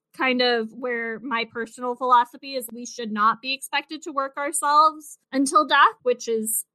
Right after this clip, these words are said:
something that's really, really prevalent everywhere. You know, Maggie and I have both suffered from that and kind of have to talk each other down at various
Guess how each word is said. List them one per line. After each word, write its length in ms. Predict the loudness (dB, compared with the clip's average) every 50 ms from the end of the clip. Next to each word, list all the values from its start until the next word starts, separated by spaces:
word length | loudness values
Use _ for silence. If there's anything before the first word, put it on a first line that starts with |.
| _ _
something 420 | -4 -4 -2 0 0 0 0 0
that's 240 | 0 -2 -2 -4 -2
really, 280 | 2 2 4 4 2
really 220 | 2 0 0 0 -2
prevalent 520 | -2 -4 -4 -4 -2 -2 -4 -4 -6 -4 _ 0
everywhere. 600 | 2 2 2 0 -2 -2 -2 -2 0 0 -2 -4
You 200 | -6 -8 -6 -6
know, 300 | -6 -4 -6 -6 -8 -10 _ _ _ _ _ _ _ -2
Maggie 360 | 2 2 2 2 2 0 -2
and 100 | -2 0
I 100 | 0 0
have 240 | 2 0 0 2 2
both 220 | 4 2 2 2
suffered 400 | 0 -2 -2 -2 -2 -6 -12 -10
from 240 | _ -10 -10 -8 -4
that 320 | 0 0 2 2 0 0 -4 _ _ _ _ _ _ _
and 180 | -8 -8 -6 -4
kind 160 | -2 -2 -2
of 80 | -2 0
have 180 | 0 0 0 0
to 80 | -4
talk 320 | -10 -4 -2 -2 -2 -2 -6
each 180 | -12 -14 -12
other 200 | -12 -8 -6 -6 -2
down 320 | 0 2 4 4 4 2
at 120 | 0 -6 -8
various 480 | -10 -10 -10 -10 -8 -8 -8 -8 -8